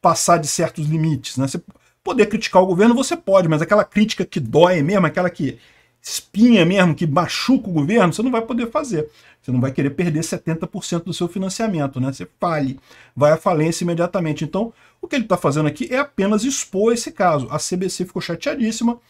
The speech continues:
falou que está pausando o uso do Twitter depois disso. Eu prevejo que muitas mídias vão deixar de usar o Twitter e não vai fazer falta nenhuma, porque a beleza do Twitter é justamente as pessoas dando notícia umas pras outras.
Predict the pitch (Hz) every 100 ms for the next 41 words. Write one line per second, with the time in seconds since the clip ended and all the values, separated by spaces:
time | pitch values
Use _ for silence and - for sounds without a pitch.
0 | _ - _ 170 180 - 214 202 226 220
1 | 147 123 208 220 185 196 175 185 165 190
2 | 190 165 190 180 165 170 185 175 123 123
3 | 117 165 165 233 175 208 208 208 208 285
4 | 285 175 180 202 208 180 196 175 190 175
5 | 160 165 165 180 214 220 220 - - -
6 | _ 254 269 233 226 202 214 196 196 214
7 | 202 190 156 - 180 - 175 180 185 190
8 | 180 175 170 190 180 156 185 - 175 180
9 | - _ _ 180 - 185 - 208 202 160
10 | 185 180 165 - 185 - 156 175 185 175
11 | - 165 127 160 190 180 170